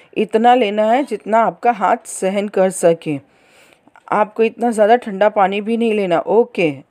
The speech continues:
आपने एक ठंडा, हाथ में ठंडा पानी डाल दिया कोल्ड वाटर में, उसके बाद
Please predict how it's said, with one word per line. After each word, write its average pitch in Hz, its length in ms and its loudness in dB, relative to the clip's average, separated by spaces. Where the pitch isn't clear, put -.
आपने 214 400 -2
एक 226 120 -10
ठंडा, 226 440 0
हाथ 208 260 2
में 233 120 2
ठंडा 208 320 0
पानी 214 340 0
डाल 196 280 2
दिया 226 240 2
कोल्ड 214 420 -4
वाटर 214 360 0
में, 277 240 0
उसके 247 300 0
बाद 220 360 0